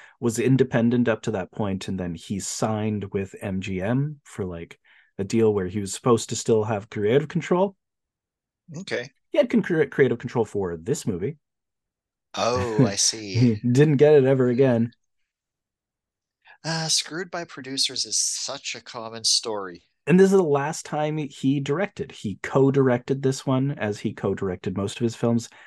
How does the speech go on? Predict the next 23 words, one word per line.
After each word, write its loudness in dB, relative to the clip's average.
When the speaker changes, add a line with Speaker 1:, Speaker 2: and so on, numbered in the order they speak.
Speaker 1:
Uh, 0
next -2
one, 0
he -2
doesn't -4
even -6
get -8
a -12
chance -12
to -20
co-direct, 4
and 0
then -4
he, 4
he 2
no 6
longer -2
gets -10
to -12
be -6
a -4
lead. -10
Speaker 2:
Oh. -12